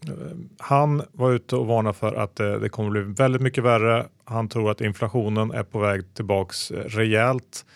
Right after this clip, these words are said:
och, eh, bygger väl sitt case på, på det helt enkelt. Så att, eh, sen såg jag även att Carl Icahn,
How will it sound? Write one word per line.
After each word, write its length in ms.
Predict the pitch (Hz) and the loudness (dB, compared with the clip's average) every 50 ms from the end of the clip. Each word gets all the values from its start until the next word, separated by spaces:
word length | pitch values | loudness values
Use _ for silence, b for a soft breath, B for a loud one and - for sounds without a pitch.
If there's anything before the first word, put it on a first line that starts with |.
| B B B B B B B B | B B B B B B B B
och, 400 | - 113 107 92 - _ - - | -2 -2 -2 -4 -6 _ -8 -4
eh, 380 | 113 107 104 107 107 104 101 104 | -2 0 0 0 0 -2 -4 -6
bygger 400 | 107 101 110 110 107 98 101 101 | -6 -4 -2 -2 -2 0 0 0
väl 120 | 101 104 | 0 0
sitt 240 | - - 110 98 - | 0 -2 -4 -4 -2
case 280 | - - 104 98 90 - | 0 0 0 0 0 -4
på, 240 | - - 101 98 - | -6 -4 -4 -4 -4
på 140 | - - | -4 -2
det 100 | 104 107 | 0 2
helt 160 | 110 117 104 117 | 2 2 2 0
enkelt. 340 | 104 95 - 101 98 90 | -2 -2 -2 -4 -6 -6
Så 100 | - - | -4 -4
att, 200 | 104 98 - - | -4 -4 -4 -2
eh, 320 | 113 107 104 104 101 104 104 | 0 2 2 2 0 0 -2
sen 180 | - - 120 | -2 -2 -2
såg 160 | - 127 117 117 | -2 0 2 4
jag 80 | 113 | 4
även 120 | 107 107 107 | 4 4 2
att 140 | 107 101 | 0 0
Carl 400 | - - 113 110 110 120 117 104 | 0 0 0 0 2 2 0 0
Icahn, 380 | 95 - - 120 120 131 139 | 0 0 2 2 2 2 0